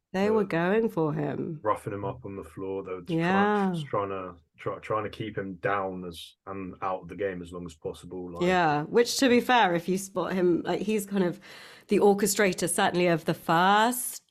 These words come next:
Speaker 1: try with that great, he takes it, I mean, Brex gives him a pretty crap pass, to be honest, behind him, manages to take it with one hand, hand and then pass it on. This perfect little offload to, um,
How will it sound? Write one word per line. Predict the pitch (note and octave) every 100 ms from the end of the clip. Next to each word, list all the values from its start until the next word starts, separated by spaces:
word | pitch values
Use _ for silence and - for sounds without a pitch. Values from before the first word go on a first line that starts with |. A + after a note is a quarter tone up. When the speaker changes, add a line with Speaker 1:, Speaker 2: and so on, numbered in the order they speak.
| -
Speaker 1:
try | - E3+ D#3 D3+ D#3 F3
with | F3
that | F3 E3+ -
great, | E3+ D#3+ F3+ F#3+ F3 - -
he | D#3 G3
takes | A3+ A#3 - -
it, | F#3+
I | G3
mean, | F#3+ F#3
Brex | A3 G#3 -
gives | F#3+ E3+
him | E3
a |
pretty | D#3+ G#3 E3+ - -
crap | - D#3+ - -
pass, | D#3+ D#3 D3 -
to |
be | -
honest, | - D3+ D3+
behind | - C#3+ F3 E3
him, | D3+ - D#3+
manages | E3+ D#3+ D#3+
to | D#3+
take | F#3+ F3
it |
with | F#3 F3
one | F#3
hand, | F3+ E3 E3+ -
hand | - F3+ E3
and | E3+
then | D#3+
pass | G3 F3 F3
it | F#3
on. | F#3 E3+ E3 - - - - -
This |
perfect | - - F3+ F#3+ -
little | E3
offload | - D#3 E3 D3 C#3+
to, | E3 D#3
um, | D3+ D3+ D3+